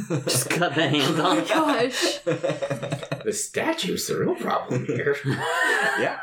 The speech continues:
Speaker 4: Let's knock it over. <laughs> See what happens. Anyway, shall we call for this bird, see if he comes back?
Speaker 1: You get his number?
Speaker 4: You can yell.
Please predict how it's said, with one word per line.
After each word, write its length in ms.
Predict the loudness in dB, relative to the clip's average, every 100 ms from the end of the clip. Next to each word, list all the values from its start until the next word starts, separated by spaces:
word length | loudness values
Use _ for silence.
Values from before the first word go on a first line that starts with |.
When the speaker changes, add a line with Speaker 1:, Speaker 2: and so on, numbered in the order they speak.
| -8 -6
Speaker 4:
Let's 1500 | -6 -6 -4 -4 -4 -8 -12 -20 -20 -20 _ _ _ -14 -8
knock 160 | -4 -2
it 80 |
over. 340 | 0 0 0 0
<laughs> 380 | 0 2 2 2
See 140 | 2
what 80 | 2
happens. 520 | 0 0 -4 -4 -4 -2 -2 -4 -14 -16 _ _ _ _ _ -2
Anyway, 460 | 0 0 -2 -4 -12
shall 300 | -8 -2 0
we 320 | 0 -2 -6 _ _ _
call 220 | -2 -2
for 140 | 0 -4
this 140 | -4
bird, 340 | -4 -2 -2 -2
see 200 | -2 -2
if 60 |
he 60 | -4
comes 240 | -4 -2
back? 380 | 0 -2 -2 -10 -20 _ _ _ -20 _ -20 _ _ _ -8
Speaker 1:
You 80 | -2
get 80 | -2
his 120 | -2
number? 340 | -2 -2 -6 -8 _ _ _ _ -16 -16 -18 _ -20 -20 -10
Speaker 4:
You 160 | -4 -2
can 80 |
yell. 380 | 0 -2 -2 -8